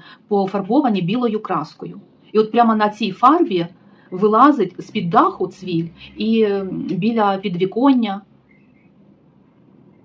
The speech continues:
І, е, це ж хлорка, ви розумієте, я запшикую, вона стає світлішою. Буквально через три-чотири дні знову все чорне. Нібито я нічого не прибирала,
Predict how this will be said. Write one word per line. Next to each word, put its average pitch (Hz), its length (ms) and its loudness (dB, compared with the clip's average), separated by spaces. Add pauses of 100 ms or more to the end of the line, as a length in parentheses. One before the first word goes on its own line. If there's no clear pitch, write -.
(380)
І, 226 180 0
е, 190 460 -4 (480)
це 233 100 -8
ж 226 120 -8
хлорка, 226 500 -2 (220)
ви 180 80 -4
розумієте, 196 420 -2
я 190 340 -2
запшикую, 190 760 -4 (540)
вона 196 200 0
стає 214 440 -2 (500)
світлішою. 180 760 -8 (220)
Буквально 254 440 4
через 220 260 -2
три-чотири 202 560 -2
дні 254 420 6
знову 269 600 2 (360)
все - 180 0
чорне. 165 500 -6 (500)
Нібито 302 360 8
я 240 120 2
нічого 285 480 4
не 269 100 8
прибирала, 202 560 -4